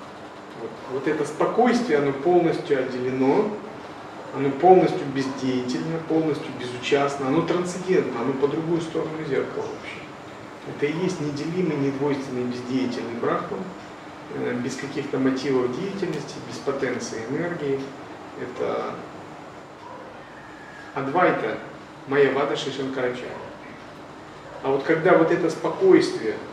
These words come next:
оно не сходит и соединяется с энергией,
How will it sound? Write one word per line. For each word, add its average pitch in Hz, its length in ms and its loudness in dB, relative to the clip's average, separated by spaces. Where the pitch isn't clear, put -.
оно 131 500 0
не 143 120 -2
сходит 165 580 6
и 123 180 -2
соединяется 139 840 -2
с - 120 -4
энергией, 151 540 0